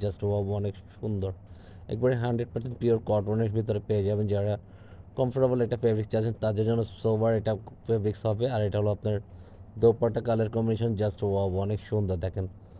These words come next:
প্রতিটা দোপাট্টার কালার কম্বিনেশনগুলো দেখার মতন, খুবই অ্যামেজিং। আর দোপাট্টাগুলো সম্পূর্ণ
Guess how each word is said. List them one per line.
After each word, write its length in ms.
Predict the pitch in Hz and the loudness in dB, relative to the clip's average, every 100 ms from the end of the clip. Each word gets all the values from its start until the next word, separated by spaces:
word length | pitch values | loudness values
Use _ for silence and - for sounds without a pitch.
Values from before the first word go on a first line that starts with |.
| - - | -20 -10
প্রতিটা 400 | - 101 113 110 117 107 | -6 -2 -4 0 0 2
দোপাট্টার 380 | 113 107 110 120 - | 0 0 -2 -4 0
কালার 260 | 110 110 107 110 | 0 2 0 -2
কম্বিনেশনগুলো 720 | 110 110 104 117 104 107 98 90 | 0 0 0 0 2 2 2 0
দেখার 300 | 101 90 104 101 | -2 0 0 0
মতন, 220 | 95 104 110 - - | -2 -4 -6 -14 -6
খুবই 320 | 107 104 113 104 | -2 0 2 2
অ্যামেজিং। 440 | 98 98 98 98 113 - - - - - | 0 -2 -2 -2 -4 -10 -18 -18 -8 -2
আর 80 | 104 95 | -2 2
দোপাট্টাগুলো 460 | 104 107 113 113 117 113 | 2 4 2 2 2 2
সম্পূর্ণ 280 | 123 113 113 | 2 2 0